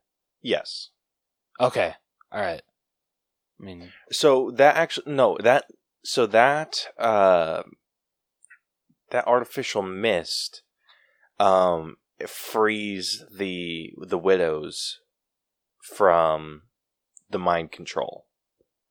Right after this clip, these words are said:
Speaker 1: So that, that's
Speaker 2: Okay.
Speaker 1: the ones that,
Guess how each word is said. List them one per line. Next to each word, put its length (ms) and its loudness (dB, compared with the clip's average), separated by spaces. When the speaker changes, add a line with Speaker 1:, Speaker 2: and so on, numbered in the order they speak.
Speaker 1:
So 240 2
that, 220 6
that's 260 6
Speaker 2:
Okay. 60 -4
Speaker 1:
the 80 4
ones 260 2
that, 260 4